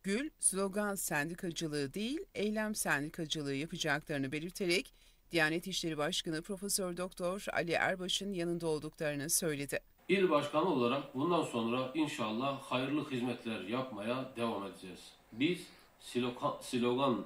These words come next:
Speaker 2: sendikacılığı değil, eylem sendikacılığı yapacağız.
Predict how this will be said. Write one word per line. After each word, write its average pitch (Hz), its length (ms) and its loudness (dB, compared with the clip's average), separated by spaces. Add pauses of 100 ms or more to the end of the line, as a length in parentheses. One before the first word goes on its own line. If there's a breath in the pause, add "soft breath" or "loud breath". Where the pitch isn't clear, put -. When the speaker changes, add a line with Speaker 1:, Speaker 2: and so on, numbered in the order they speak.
(120)
Speaker 2:
sendikacılığı 101 920 -6
değil, 143 380 2 (120)
eylem 113 440 0
sendikacılığı 98 840 -8
yapacağız. 117 640 -4